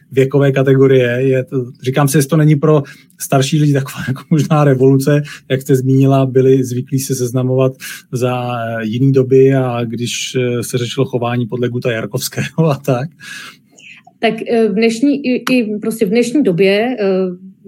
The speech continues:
Speaker 2: bych řekla, že většina i seniorů, a tím myslím kolem těch sedmdesáti let nebo do těch sedmdesáti let, pětasedmdesáti let,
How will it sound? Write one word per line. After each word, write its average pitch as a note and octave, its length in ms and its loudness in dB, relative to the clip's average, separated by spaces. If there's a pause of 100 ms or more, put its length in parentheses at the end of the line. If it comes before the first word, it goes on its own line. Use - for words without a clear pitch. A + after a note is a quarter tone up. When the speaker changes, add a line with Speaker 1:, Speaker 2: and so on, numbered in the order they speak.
Speaker 2:
bych F#3 220 -2
řekla, G3 480 -2
že F#3+ 140 -2
většina F3+ 480 -2
i A3 60 -4
seniorů, G3+ 760 0 (1080)
a G3 200 2
tím G#3+ 200 0
myslím G#3 400 0 (1200)
kolem G#3 300 2
těch A#3 160 -2
sedmdesáti G#3+ 800 0
let G3+ 200 0
nebo G3 200 0
do F#3+ 120 2
těch G3+ 320 0
sedmdesáti G3+ 880 -2
let, G3 280 0
pětasedmdesáti G#3 1080 -2
let, F#3+ 300 0